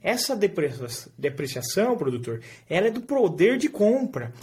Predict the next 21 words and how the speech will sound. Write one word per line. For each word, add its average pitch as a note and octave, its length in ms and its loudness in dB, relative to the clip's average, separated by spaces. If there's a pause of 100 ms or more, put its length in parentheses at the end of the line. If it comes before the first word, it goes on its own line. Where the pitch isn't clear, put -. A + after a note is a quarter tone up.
(140)
porque B3 180 -2
as C4+ 140 6
máquinas C#4 340 0
aumentou, C#4 440 6
né? A3 80 6
Eu G3+ 80 6
con-, G#3 320 0
converso A3 400 4
às F3+ 40 0
vezes G3+ 200 2
com - 80 0
alguns F3 260 0
produtores, F3+ 600 4
Matiel, B2+ 360 -2 (460)
e E3 80 6
ele G#3+ 160 6
vai G3+ 140 8
lá G#3 100 8
e G#3 60 6
fala G#3 220 6
assim, F#3+ 360 -2